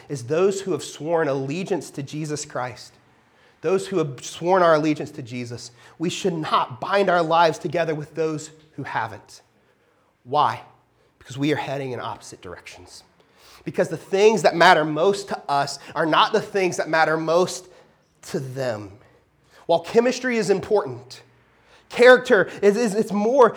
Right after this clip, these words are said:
important. And here's the thing for all of us. The most important thing about a person is what he or she thinks about God. So in your evaluation process, here's an important question to ask. What do you think about God?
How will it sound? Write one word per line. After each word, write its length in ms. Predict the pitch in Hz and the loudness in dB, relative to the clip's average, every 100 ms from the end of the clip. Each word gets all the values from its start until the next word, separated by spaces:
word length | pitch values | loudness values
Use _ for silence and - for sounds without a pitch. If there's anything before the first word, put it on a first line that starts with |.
| - | -2
important. 600 | 202 196 - 262 180 165 180 | -4 -4 0 0 0 -4 -6
And 100 | 175 | -6
here's 220 | 262 294 | -4 -4
the 100 | 247 | -4
thing 280 | - 262 220 | 2 2 2
for 160 | 214 | 0
all 200 | - 240 | 0 0
of 120 | 214 | 0
us. 160 | 165 - - - - | 0 -4 -12 -20 -4
The 80 | 196 | 0
most 400 | 196 220 311 - | 4 4 4 2
important 520 | 226 - 240 269 233 | -2 -2 -2 -2 -2
thing 440 | - 220 233 311 294 - | -6 -2 0 0 -4 -6
about 340 | 180 160 208 247 | -4 2 4 2
a 60 | |
person 560 | - - 240 - 294 269 - - | 0 -4 -4 -4 -8 -8 -12 -10
is 140 | 165 | 0
what 160 | 202 - | 2 2
he 340 | - 262 294 | -4 -2 0
or 80 | 277 | -2
she 320 | - 240 214 | -4 -6 -6
thinks 360 | 196 208 190 196 | -4 -4 -4 -2
about 280 | 165 - | 0 0
God. 260 | 139 104 90 - _ _ _ _ _ _ _ _ - | -2 -6 -8 -16 _ _ _ _ _ _ _ _ 0
So 160 | 220 | 6
in 80 | 240 | 6
your 120 | 254 | 6
evaluation 640 | 208 220 254 254 254 - 226 | 4 4 4 4 4 2 -2
process, 460 | - 180 160 156 - - | 2 2 0 -6 -8 -8
here's 240 | 262 285 | -2 2
an 80 | 240 | 4
important 360 | 220 233 226 196 | 6 6 4 4
question 380 | 220 202 - 190 | 0 0 -6 -8
to 160 | 175 | -4
ask. 260 | 165 139 - - _ _ _ _ - | 0 -2 -4 -16 _ _ _ _ -10
What 160 | 143 | -4
do 80 | 185 | -4
you 40 | 165 | -4
think 220 | 175 151 | -8 -10
about 240 | 139 - | -10 -10
God? 260 | 107 85 | -12 -16